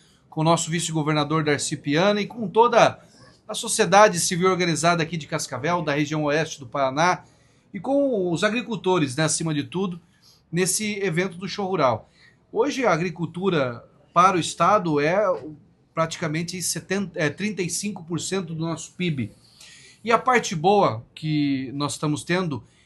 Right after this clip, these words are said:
é que o Paraná vem crescendo cada vez mais na agricultura, mas mais do que isso, nós nos tornamos o supermercado do mundo. Então, quer dizer, além da produção agrícola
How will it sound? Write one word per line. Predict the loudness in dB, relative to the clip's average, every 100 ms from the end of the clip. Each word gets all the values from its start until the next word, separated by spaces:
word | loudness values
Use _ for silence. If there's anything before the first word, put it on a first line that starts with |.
| _
é | -8
que | -6
o |
Paraná | -2 0 2
vem | 0 -2 -4
crescendo | -4 -4 -4 -4 -6
cada | -4 -4 -2
vez | -4 -2
mais | 0 0 -2
na | -6
agricultura, | -6 -10 -14 -8 -4 -4 -6 _ _ _ -4
mas | -2 0
mais | 0 0
do | -2
que | -4
isso, | -4 -8 -10
nós | -6 -6
nos | -4 -6 -4
tornamos | -2 0 0 -2 -4
o | -6
supermercado | -10 -4 -2 -2 -4 -2 -2
do | -2
mundo. | -4 -4 -6 -12 _ _ -20 _
Então, | -4
quer | -2
dizer, | 0 -2 -2
além | 0 2 2 0
da | -2
produção | -2 -2 -2 0
agrícola | 0 0 -4 -2 -4 -4